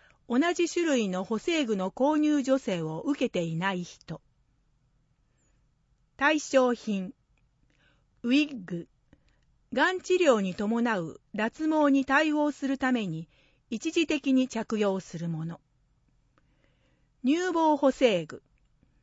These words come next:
手術などによる乳房の形の変化に対応するための補正下着、補正パッド、または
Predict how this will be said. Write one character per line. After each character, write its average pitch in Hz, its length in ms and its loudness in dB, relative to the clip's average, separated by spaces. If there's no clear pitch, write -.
手 - 180 -2
術 339 280 0
な 226 140 2
ど 214 100 0
に 190 140 -2
よ 180 160 -2
る 170 280 -6
乳 330 260 2
房 330 220 2
の 302 140 2
形 302 380 -2
の 294 140 2
変 285 240 2
化 190 160 -8
に 165 140 -6
対 254 280 0
応 247 180 4
す - 160 -6
る 220 100 -2
た 220 140 -4
め 214 140 -4
の 165 360 -10
補 254 160 0
正 339 320 0
下 185 320 -6
着、 156 220 -12
補 240 160 2
正 311 320 2
パ 277 140 -2
ッ 208 200 -2
ド、 160 200 -12
ま 247 160 -2
た 330 160 0
は 185 200 0